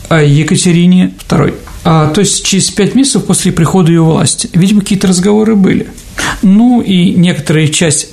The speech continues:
прогрессивно настроенного русского дворянства, потому что там в основном были непрогрессивно настроенные, да, оно решило, как бы, "Пока куй железо, пока горячо,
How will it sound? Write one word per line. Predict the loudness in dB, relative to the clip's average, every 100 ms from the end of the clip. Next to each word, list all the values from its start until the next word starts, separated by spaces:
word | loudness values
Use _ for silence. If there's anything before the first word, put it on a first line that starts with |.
| -2
прогрессивно | 0 2 0 2 2 4
настроенного | 2 0 0 2 2 2
русского | 0 -2 -2 -2 -2
дворянства, | 0 2 0 0 -2 -4 -6 -14 -14
потому | -2 0 0
что | -2
там | -2 -2 0
в |
основном | 0 2 2
были | 4 4
непрогрессивно | 2 2 0 -2 -2 0 2
настроенные, | 2 0 -2 -2 -2 -2 -4 -6 -4
да, | 0 0 -2 -8 -4
оно | 0 2 4
решило, | 2 0 0 2 0
как | 0 0 2
бы, | 0 -2 -10 -2
"Пока | -2 0 -2
куй | 0 0
железо, | 2 2 0
пока | 0 -2 0
горячо, | 2 2 0 0 -2